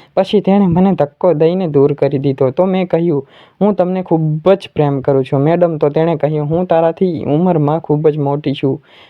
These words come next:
કહ્યું, "હું તારાથી ઉંમરમાં ખૂબ જ મોટી છું અને આપણા બંને વચ્ચે આ સંબંધ શક્ય નથી અને હું લગ્ન કરવા માંગતી નથી." તો મેં તેને કહ્યું,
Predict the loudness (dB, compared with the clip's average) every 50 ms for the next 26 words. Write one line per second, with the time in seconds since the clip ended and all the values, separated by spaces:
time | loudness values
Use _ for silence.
0 | _ _ _ -2 0 0 2 2 2 0 0 0 0 0 0 0 -2 -2 -2 -2
1 | 0 2 2 2 2 2 2 2 2 2 2 2 2 2 0 0 0 0 2 0
2 | 0 0 0 0 0 0 0 0 -2 0 0 0 0 0 -2 _ _ _ _ _
3 | _ -2 -2 -2 -2 0 0 -2 0 0 0 0 0 0 0 -2 0 -2 0 0
4 | -2 -2 -2 0 2 2 2 0 0 -2 -2 0 0 0 0 -2 -4 -4 -4 -4
5 | -2 -2 -2 0 0 -2 -2 0 0 2 2 0 -2 _ _ _ -20 _ _ _
6 | -2 0 0 2 2 2 2 2 0 0 0 -2 -2 -2 0 0 0 0 0 0
7 | -2 -2 -4 -2 -2 0 0 0 0 -2 0 0 2 2 0 0 -2 _ -20 -20
8 | _ _ _ -2 -2 0 0 -2 -4 -4 -2 -2 0 0 0 0 -2 -2 -2 -2
9 | 0 0 0 -2 -2